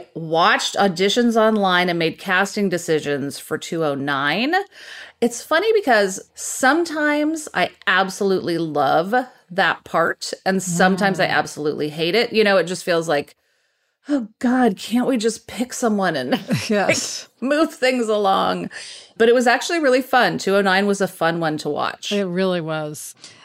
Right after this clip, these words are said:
Speaker 2: And then at seven, we broke and had dinner, and then we read the second draft of two oh eight.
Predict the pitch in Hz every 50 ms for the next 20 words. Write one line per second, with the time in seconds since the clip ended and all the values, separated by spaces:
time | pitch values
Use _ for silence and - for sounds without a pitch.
0 | _ _ - 240 233 233 240 220 220 240 208 214 - - - 240 247 240 233 254
1 | 285 294 285 262 247 233 196 151 190 208 214 214 214 208 208 - 185 185 165 175
2 | 180 170 160 147 147 226 254 285 285 294 285 285 277 269 269 269 - - 208 208
3 | 196 196 208 220 226 233 240 233 226 233 220 190 202 208 196 202 196 196 196 175
4 | 165 151 175 190 185 180 180 180 175 175 170 170 165 - - - - 220 - -
5 | - 247 240 214 156 175 185 190 190 185 180 170 170 170 - - - 190 180 156
6 | - - - - 208 196 180 185 180 175 170 - - - - 214 220 190 - -
7 | _ _ - - -